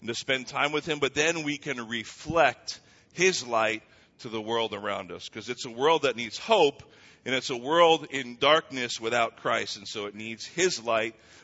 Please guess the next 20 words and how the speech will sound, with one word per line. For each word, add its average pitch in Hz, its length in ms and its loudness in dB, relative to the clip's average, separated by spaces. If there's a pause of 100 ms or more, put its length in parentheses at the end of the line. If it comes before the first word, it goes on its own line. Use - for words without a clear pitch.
(120)
and 117 180 -8
we 123 120 -2
simply 117 380 -4
reflect 107 500 -4
that 98 200 -4
light. 98 220 -2
And 117 120 -8
so 190 300 8 (360)
that 196 400 10
is, 185 420 6
uh, 165 40 -6
our 151 340 8
theme 170 260 -6
for 147 360 4
this 135 380 0 (340)
sermon 208 500 4
series. 131 500 0
It 156 180 2
is 180 160 4
about, 147 520 6